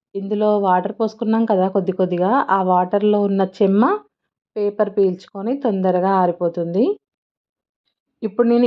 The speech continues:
ఎల్లో కలర్ కలుపుకుంటున్నాను. ఇది చూడ్డానికి ఆరెంజ్లా ఉంటది, కలిపిన తర్వాత ఎల్లో షేడ్ వస్తది. డబ్బా మూత చూసుకోవాలి. తర్వాత సేమ్ ముందు ప్రాసెస్ లాగానే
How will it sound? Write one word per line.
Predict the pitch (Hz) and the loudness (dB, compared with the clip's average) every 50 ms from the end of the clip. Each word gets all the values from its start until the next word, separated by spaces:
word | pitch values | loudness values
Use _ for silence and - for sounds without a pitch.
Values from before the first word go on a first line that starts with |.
| - | 4
ఎల్లో | 202 202 190 202 202 | 4 4 4 4 4
కలర్ | 202 214 208 202 202 | 4 4 2 2 2
కలుపుకుంటున్నాను. | - 180 170 170 - - 180 170 170 170 175 180 175 175 175 214 254 269 | 0 -2 -2 -4 -6 -10 -10 -8 -6 -4 -4 -2 -2 0 0 2 2 4
ఇది | 254 226 214 220 | 4 2 2 0
చూడ్డానికి | 214 - 240 247 247 240 269 277 277 277 262 277 | 0 2 2 2 4 4 4 6 6 6 6 4
ఆరెంజ్లా | 247 226 208 196 202 202 202 202 196 185 | 4 4 4 2 2 2 4 4 4 2
ఉంటది, | 175 170 160 170 170 170 185 220 - 277 | 2 0 -2 -2 -2 0 0 0 0 0
కలిపిన | - 226 190 190 190 226 214 208 202 | 0 0 0 2 2 2 0 0 2
తర్వాత | - 196 190 185 190 208 214 214 - 339 440 466 - | 0 0 2 2 2 2 2 0 0 0 0 2 2
ఎల్లో | 226 226 220 208 202 | 4 4 6 6 4
షేడ్ | 196 - - 180 175 | 4 2 2 2 2
వస్తది. | 175 175 - - 180 170 185 254 403 440 - _ _ _ _ _ _ _ _ _ - | 2 0 -2 -4 -2 0 0 0 0 -2 -6 _ _ _ _ _ _ _ _ _ -10
డబ్బా | 180 202 196 180 208 220 | -6 -6 -2 0 0 0
మూత | 226 233 240 220 226 208 | 0 0 0 0 -2 -2
చూసుకోవాలి. | 196 202 185 185 - _ - 180 175 175 175 175 185 233 381 480 494 - _ _ _ _ _ _ _ _ _ _ _ _ _ _ _ _ _ _ _ _ _ _ _ _ _ _ | -2 -2 -2 -4 -4 _ -8 -4 -2 -2 0 0 2 2 2 2 0 -2 _ _ _ _ _ _ _ _ _ _ _ _ _ _ _ _ _ _ _ _ _ _ _ _ _ _
తర్వాత | - 208 208 220 226 240 240 240 - 285 294 | -2 0 2 2 2 0 0 -2 -4 -4 -4
సేమ్ | - - 269 240 240 247 247 - _ _ - | -2 -2 0 2 2 0 0 -2 _ _ -6
ముందు | 233 226 220 220 | -2 -2 0 0
ప్రాసెస్ | 214 220 220 220 220 - 226 208 - | 0 2 0 0 0 -2 -6 -6 -2
లాగానే | 220 208 202 196 190 196 196 208 247 320 | 0 0 0 0 0 0 0 0 0 0